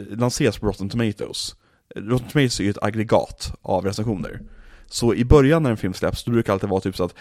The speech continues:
den har hundra procent på Rotten Tomatoes just nu. Men sen så kommer det alltid någon som inte tycker om filmen såklart. Och då dras, drar,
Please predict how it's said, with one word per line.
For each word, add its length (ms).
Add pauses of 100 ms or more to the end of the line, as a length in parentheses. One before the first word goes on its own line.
(120)
den 160
har 60
hundra 360
procent 380
på 60
Rotten 180
Tomatoes 380
just 180
nu. 140 (360)
Men 120
sen 120
så 100
kommer 200
det 60
alltid 220
någon 120
som 120
inte 140
tycker 240
om 120
filmen 380
såklart. 440 (140)
Och 80
då 140
dras, 300
drar, 440